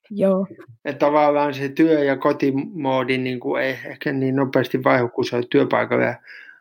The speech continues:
Speaker 2: laitat oven kiinni ja sitten sä tulet kotiin, niin sä, nyt sä
Speaker 1: Niinpä.
Speaker 2: teet kotona niinku kaikki samat asiat ja sit sä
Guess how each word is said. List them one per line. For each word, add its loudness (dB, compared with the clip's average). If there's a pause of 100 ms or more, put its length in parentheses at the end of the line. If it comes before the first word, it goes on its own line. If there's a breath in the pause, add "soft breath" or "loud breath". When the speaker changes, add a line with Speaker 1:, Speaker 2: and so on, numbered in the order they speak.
(120)
Speaker 2:
laitat 2
oven 4
kiinni 2
ja 2
sitten -2
sä 0
tulet 0
kotiin, 0
niin -8
sä, -10 (640 soft breath)
nyt 4
sä 4
Speaker 1:
Niinpä. 4
Speaker 2:
teet 2
kotona 2
niinku -2
kaikki -2
samat 0
asiat 2
ja -10
sit -4
sä -6